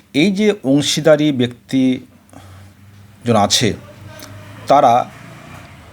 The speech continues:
সমান অনুপাতে বা সমানভাবে বা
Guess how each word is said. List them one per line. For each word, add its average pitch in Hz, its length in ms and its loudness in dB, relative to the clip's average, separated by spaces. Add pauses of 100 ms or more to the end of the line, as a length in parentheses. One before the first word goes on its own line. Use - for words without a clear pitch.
সমান 160 540 0
অনুপাতে 185 600 -2 (1400)
বা 120 300 4 (500)
সমানভাবে 151 840 0 (680)
বা 151 420 4